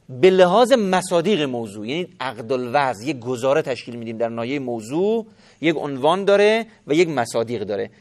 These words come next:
اینجا داریم این بحث رو می‌کنیم. اگر مصادیقش همشون محققة الوقوع باشه،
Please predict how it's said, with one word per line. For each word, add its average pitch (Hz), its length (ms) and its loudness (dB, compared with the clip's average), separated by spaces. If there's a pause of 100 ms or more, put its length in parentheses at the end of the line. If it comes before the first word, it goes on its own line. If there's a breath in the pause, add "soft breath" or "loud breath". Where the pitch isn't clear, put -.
(120)
اینجا 170 340 4
داریم 123 220 0
این 107 140 -10
بحث 104 280 -6
رو 104 60 -14
می‌کنیم. 101 320 -16 (520 soft breath)
اگر 254 300 2
مصادیقش 165 1040 -4 (840 soft breath)
همشون 214 560 -4
محققة 139 880 -4
الوقوع 143 720 0
باشه، 185 720 4